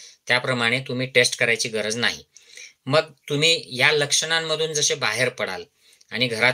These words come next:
कोणाला लक्षणं नसतील तर तुम्ही बाहेर पडू शकता किंवा कमीत कमी दहा दिवसाचं आयसोलेशन तुम्हाला आहे. पण जर तुम्ही at risk आहात, तुम्हाला काही इम्युनिटीचे प्रॉब्लेम आहेत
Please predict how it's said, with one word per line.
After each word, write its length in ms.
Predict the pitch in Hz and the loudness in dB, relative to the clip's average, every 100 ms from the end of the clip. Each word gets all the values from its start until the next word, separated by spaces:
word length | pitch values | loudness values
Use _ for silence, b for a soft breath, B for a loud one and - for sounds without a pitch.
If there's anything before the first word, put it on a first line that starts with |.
| - | 0
कोणाला 300 | 131 127 131 | -2 2 2
लक्षणं 440 | 120 - 127 123 | 2 0 0 -2
नसतील 360 | 110 - 104 95 | -4 -4 -4 -6
तर 60 | |
तुम्ही 340 | 117 120 120 135 _ | -6 -6 -8 -10 _
बाहेर 260 | 107 104 113 | -2 0 2
पडू 240 | - 113 | 2 2
शकता 400 | 110 101 - 135 B B B B | 2 0 -4 -8 B B B B
किंवा 240 | - 120 131 | -4 0 0
कमीत 320 | - 131 139 - | 0 2 2 2
कमी 200 | 139 131 | 0 0
दहा 180 | 110 | 0
दिवसाचं 420 | 113 117 123 113 123 | 0 0 0 2 2
आयसोलेशन 580 | 104 - 101 98 110 | 2 0 0 -2 -2
तुम्हाला 340 | 107 107 101 92 | -6 -10 -8 -6
आहे. 180 | 82 - b b b b _ | -8 -12 b b b b _
पण 200 | 151 175 | 4 4
जर 240 | 170 156 170 | 4 2 2
तुम्ही 300 | - 160 160 | 0 0 4
at 300 | 113 110 139 | 4 2 2
risk 260 | 151 - | 2 2
आहात, 220 | 107 92 82 _ B B B - | -2 -8 -14 _ B B B -10
तुम्हाला 280 | 127 135 139 | -2 2 2
काही 240 | 139 131 | 2 2
इम्युनिटीचे 520 | 123 127 131 131 127 | 2 0 0 0 -2
प्रॉब्लेम 500 | 127 113 107 117 117 | -2 -2 -2 -2 -2
आहेत 280 | 107 98 98 | -2 -4 -6